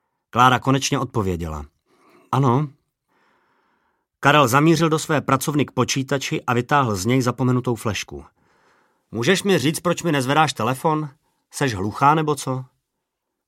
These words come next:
Muž s oblečením v náručí vyběhl nahý na balkon,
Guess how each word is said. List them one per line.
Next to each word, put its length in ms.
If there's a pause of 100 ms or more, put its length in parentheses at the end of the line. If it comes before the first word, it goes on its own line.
(100)
Muž 180
s 120
oblečením 520
v 100
náručí 440
vyběhl 340
nahý 220
na 120
balkon, 560